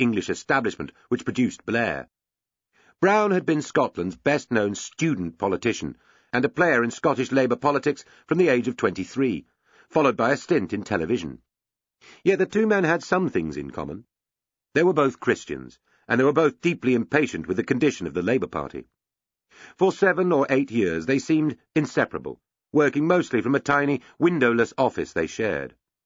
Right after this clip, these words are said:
Brown tutored Blair in the darker ways of politics, treating him like a sweetly naive kid brother. He would learn.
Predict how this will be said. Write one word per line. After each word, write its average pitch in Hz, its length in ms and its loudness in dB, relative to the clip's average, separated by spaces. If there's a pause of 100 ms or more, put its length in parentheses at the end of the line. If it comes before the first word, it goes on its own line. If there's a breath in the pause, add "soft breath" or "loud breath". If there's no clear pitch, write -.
(760)
Brown 117 380 0 (200 soft breath)
tutored 156 340 2
Blair 120 280 4 (140 loud breath)
in - 80 0
the 147 80 4
darker 131 420 0
ways 107 440 2
of 82 120 -6
politics, 76 540 -6 (320)
treating 143 260 0
him 143 120 2
like 131 160 0
a 135 60 -2
sweetly 139 380 -2
naive 135 460 0
kid 110 220 0
brother. 104 340 -2 (480)
He 110 100 0
would 73 180 -4
learn. 71 440 -8